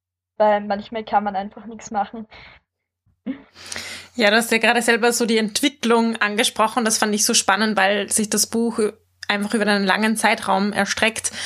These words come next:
Speaker 2: und sich da auch so die Geschlechterrollen oder vielleicht die, die Geschlechteridentität natürlich verändert über diese Zeit von Kindheit, Pubertät, Erwachsenenleben. Und, ähm, vor allem aus einer feministischen Perspektive ist es natürlich auch sehr spannend.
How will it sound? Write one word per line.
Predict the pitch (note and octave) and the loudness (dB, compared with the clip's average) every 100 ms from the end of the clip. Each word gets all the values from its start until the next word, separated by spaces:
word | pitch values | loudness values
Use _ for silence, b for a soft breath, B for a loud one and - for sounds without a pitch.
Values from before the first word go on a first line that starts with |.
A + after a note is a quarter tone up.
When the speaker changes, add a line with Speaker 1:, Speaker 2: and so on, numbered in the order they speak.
| B B B B B | B B B B B
Speaker 2:
und | - A#3+ A#3 A#3 | 0 2 2 0
sich | A#3 - | 0 2
da | A#3 G#3+ A3 | 4 4 4
auch | A3+ | 2
so | - A#3 | 2 2
die | G#3 A#3 A3+ A3 | 0 2 2 2
Geschlechterrollen | A3+ A3+ A3 - A#3+ A3 G#3+ G#3 G#3 A3 A3+ A3+ A3+ | 2 2 2 4 4 6 4 2 4 6 6 6 4
oder | A3 | 0
vielleicht | A3 A3 - | -2 -4 0
die, | A3 A3 | 2 2
die | A3 A3+ | 0 0
Geschlechteridentität | A3+ A3+ G#3+ - A3 G#3+ G#3 A3+ A3 A3+ G#3 G#3+ G#3+ - - - | 2 2 2 0 0 0 0 -2 0 2 4 2 0 0 0 0
natürlich | G#3 G#3+ A#3+ G#3+ - | -4 -2 0 0 2
verändert | G#3 G#3+ C4 G#3 F#3+ | 2 2 2 2 2
über | F#3+ | -2
diese | G3+ G3 | -2 2
Zeit | G#3+ G#3 | 2 2
von | G#3 G3+ | -2 -2
Kindheit, | G#3+ G3+ G3+ G3 - | 0 2 2 2 -2
Pubertät, | - G#3 G#3 F#3+ F#3+ F#3 | -4 -4 0 0 0 0
Erwachsenenleben. | G3 E3 - G#3+ G3 F#3 F#3 F#3+ G#3+ A3 B B B B B - | -2 0 0 0 0 0 0 0 -2 -4 B B B B B -6
Und, | A3 A3 G#3+ G#3+ G#3 G#3+ G#3+ | 0 4 4 4 2 0 2
ähm, | G#3+ G3+ G3+ G3+ G#3 G#3 | 4 6 4 2 0 0
vor | G#3+ | 2
allem | G#3 G#3+ | 2 2
aus | G#3 | 2
einer | G#3+ G#3 | 2 2
feministischen | A3 A3 A3+ A3+ - G#3 | 2 2 2 4 2 4
Perspektive | G3+ - G3+ - G#3 G3+ | 2 2 -2 0 0 0
ist | F#3 | -2
es | F3+ | -2
natürlich | F#3+ G3+ G3 - - | -2 0 0 -2 -2
auch | - - | -4 0
sehr | - G3+ | 0 2
spannend. | - - F#3+ G3 A3 A#3 | 2 0 -2 0 -2 -4